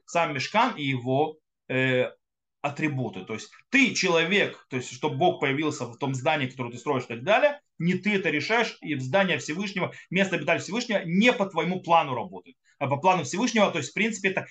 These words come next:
небесное полностью проект. Ты только подрядчик, который должен построить, сделать по тому, как Всевышний сказал.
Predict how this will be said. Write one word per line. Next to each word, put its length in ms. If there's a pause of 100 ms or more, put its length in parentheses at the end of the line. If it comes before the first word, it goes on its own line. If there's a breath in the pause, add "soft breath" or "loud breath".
(140 loud breath)
небесное 920 (240)
полностью 640 (120)
проект. 600 (440)
Ты 280
только 600
подрядчик, 520
который 180
должен 160
построить, 440 (200)
сделать 580 (280)
по 100
тому, 240
как 100
Всевышний 320
сказал. 440